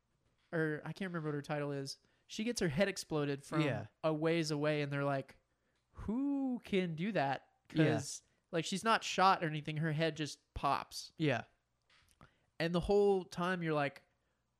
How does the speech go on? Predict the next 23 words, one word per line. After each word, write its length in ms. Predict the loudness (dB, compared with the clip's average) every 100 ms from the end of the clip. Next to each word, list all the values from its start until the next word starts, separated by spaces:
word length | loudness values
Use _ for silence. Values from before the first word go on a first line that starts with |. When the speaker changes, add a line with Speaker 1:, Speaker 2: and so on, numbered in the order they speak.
| _ _ _
Speaker 1:
"Can 160 | -16
Stormfront 520 | -16 -10 -8 -6 -6
do 120 | -4 -4
that? 360 | -2 -4 -4
Like, 360 | 0 0 -2 -12 -18
who, 440 | -4 0 0 0 2
Speaker 2:
Yeah. 400 | 0 0 -4 -4
Speaker 1:
who 560 | -2 0 0 0 -2
did 180 | -2 0
that?" 340 | 2 0 -2 _ _ _ _ -2
And 180 | -2 0
then 160 | 0
they 140 | 0 2
have 320 | 2 0 0
the 280 | 0 0 0
episode 340 | -4 -4 -2 -2
where 100 | -2
they're 100 | -2
trapped 340 | -2 -2 -4
in 180 | -10 -8
the 280 | -8 -6 -8
soup 360 | -6 -6 -2
hospital, 680 | 2 2 0 -6 -4 -4 -6